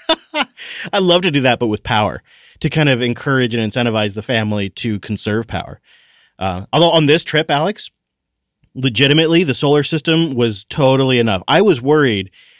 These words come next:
that six hundred amp hours of lithium would not be enough power for a full family. But when you get some good solar coming in, like we had on this trip, we had good solar every day, and you're doing just a little bit of driving, so you also charge from the alternator.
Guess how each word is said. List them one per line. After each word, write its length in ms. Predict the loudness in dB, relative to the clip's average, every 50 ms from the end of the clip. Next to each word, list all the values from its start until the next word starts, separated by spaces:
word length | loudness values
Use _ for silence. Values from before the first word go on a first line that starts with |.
| _ _ -4
that 160 | -4 -4 -2
six 240 | 0 -2 0 0 2
hundred 240 | 2 2 2 0 0
amp 240 | -2 -2 0 0 2
hours 320 | 2 4 4 2 2 -2
of 120 | -4 -4
lithium 520 | -2 -4 -2 -2 -2 0 0 0 0 -2 -4 -6
would 240 | -6 -4 -4 -2 -2
not 240 | -2 -2 -2 -4 -4
be 320 | -2 0 0 0 -2 -4
enough 340 | -4 -4 -4 -2 -4 -4 -6
power 440 | -8 -6 -4 -2 -2 -2 -4 -6 -8 _ _ _
for 220 | -8 -4 -4 -4 -4
a 40 |
full 200 | -4 -4 -4 -4 -4
family. 500 | -2 -2 -2 -2 -2 -2 -2 -4 -6 _ _ _ _ _ _ _ _ -2
But 120 | -2 0
when 200 | 2 2 2 2
you 120 | 2 2 2
get 240 | 2 0 0 -2 _ _ _ _
some 200 | -6 -4 -4 -2
good 240 | 0 2 0 0 0
solar 300 | 0 0 2 2 2 0
coming 260 | 0 0 0 2 2
in, 80 | 2 2
like 220 | 0 -2 -2 -2
we 140 | -2 -2 0
had 180 | 0 0 0 0
on 100 | 0 -2
this 140 | -4 -6 -6
trip, 240 | -4 -4 -4 -2
we 80 | -2 -2
had 180 | -2 -2 -4 -4
good 160 | -4 -4 -4
solar 240 | -4 -4 -4 -4 -4
every 240 | -6 -6 -8 -8
day, 260 | -10 -8 -8 -8 -10 -10 _ _ _ _ _ _ _ _ _ _ -2
and 220 | 0 0 2 2
you're 100 | 2 2
doing 220 | 2 2 2 2 2
just 140 | 0 -2
a 60 | -4 -4
little 360 | -2 0 2 2 2 2 2
bit 140 | 0 0 -2
of 80 | -2
driving, 420 | 0 0 0 0 2 0 0 0 0
so 140 | 0 -2
you 160 | -2 0 0 0
also 280 | 0 0 0 -2 -4
charge 400 | -4 -2 -2 -2 0 0 -2 -4
from 160 | -4 -4 -4
the 120 | -4 -4 -4
alternator. 560 | -6 -6 -4 -4 -4 -2 -2 -2 -2 -4